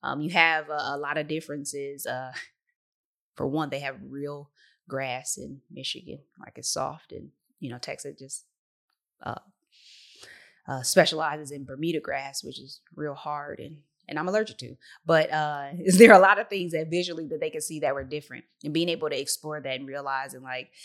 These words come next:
some of the houses, even the styles of the homes, it's like, "What is this?" You know, we've had certain type of single family homes that we've lived in,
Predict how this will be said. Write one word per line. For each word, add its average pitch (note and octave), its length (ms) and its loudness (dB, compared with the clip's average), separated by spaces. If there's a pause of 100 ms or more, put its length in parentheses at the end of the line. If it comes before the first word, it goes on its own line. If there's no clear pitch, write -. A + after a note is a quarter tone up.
(140)
some G3 160 0
of E3 80 -2
the C#3 60 -2
houses, D3+ 540 2
even E3+ 180 -4
the C#3 80 -2
styles D#3 520 -2
of C3+ 120 -4
the B2+ 80 -12
homes, - 560 -16
it's - 100 -20
like, - 160 -16
"What F#3+ 160 0
is F#3+ 120 -10
this?" F#3+ 320 -8
You C#3 80 -12
know, C#3 100 -8
we've D#3+ 180 -6
had D3+ 340 -2
certain D3 340 -6
type D3 340 -2
of C#3 180 -6 (220)
single E3 340 0
family D3+ 340 -8
homes D3 280 -10
that C#3 120 -2
we've C#3+ 200 -10
lived D3 300 -8
in, C#3+ 380 -12